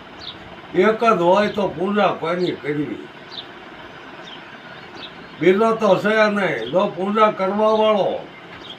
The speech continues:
અને પૂજાવા વાળો તો બે થયા, અને બે થાય એટલે એ દૈત કહેવાય. દૈત ભાવ જે થયો,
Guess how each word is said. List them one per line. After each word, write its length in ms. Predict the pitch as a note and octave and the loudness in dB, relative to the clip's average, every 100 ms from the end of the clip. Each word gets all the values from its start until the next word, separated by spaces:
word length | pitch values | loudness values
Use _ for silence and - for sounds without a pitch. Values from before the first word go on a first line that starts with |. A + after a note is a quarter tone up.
| - E3+ | -8 0
અને 180 | F#3+ | 2
પૂજાવા 680 | F3+ E3 G3+ A3 G#3+ G#3 G3 | 2 2 2 4 4 4 2
વાળો 300 | G3 F#3 E3+ | 2 4 2
તો 140 | F3+ F3 | 0 0
બે 160 | E3+ | 2
થયા, 560 | F#3+ F3 - D#3 G2 - - - - - - - - - - - | 2 2 0 -2 -2 -4 -12 -20 -18 -18 -16 -18 -18 -18 -16 -2
અને 340 | D#3 G3 G#3+ F#3+ D#3+ - - - - - - - - - - C#3 | 2 4 4 4 2 -2 -8 -12 -18 -18 -20 -18 -16 -16 -18 2
બે 120 | F3 F#3+ F#3 | 4 4 4
થાય 260 | F3+ F#3 F3+ | 4 4 2
એટલે 240 | F3 F#3 | 2 0
એ 140 | F3+ | 0
દૈત 320 | E3 C#3+ D#3 D#3 - | -2 -2 -2 -6 -6
કહેવાય. 300 | G#2+ A2 A#2 | -6 -4 -6
દૈત 300 | B2 C#3 D3+ | -2 -2 -2
ભાવ 320 | D3+ D#3 F3 | 2 2 2
જે 180 | E3 F#3 | 2 0
થયો, 460 | - E3+ F#3 D3+ | 2 0 0 0